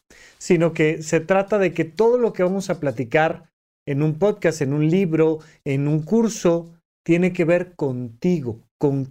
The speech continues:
quién eres tú. Entonces, bueno,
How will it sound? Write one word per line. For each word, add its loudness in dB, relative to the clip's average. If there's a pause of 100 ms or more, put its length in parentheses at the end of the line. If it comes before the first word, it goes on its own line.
(120)
quién -2
eres -2
tú. -6 (560)
Entonces, 2
bueno, 0